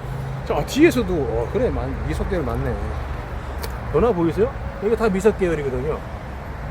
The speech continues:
그죠? 물 묻으면은요, 확 변합니다, 이거. 오, 좋다, 좋다, 좋다. 어, 어, 십일 톤의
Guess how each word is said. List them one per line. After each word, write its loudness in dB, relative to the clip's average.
그죠? 4
물 0
묻으면은요, 4
확 -6
변합니다, 6
이거. 0
오, 6
좋다, -4
좋다, -4
좋다. -4
어, 4
어, 0
십일 -2
톤의 2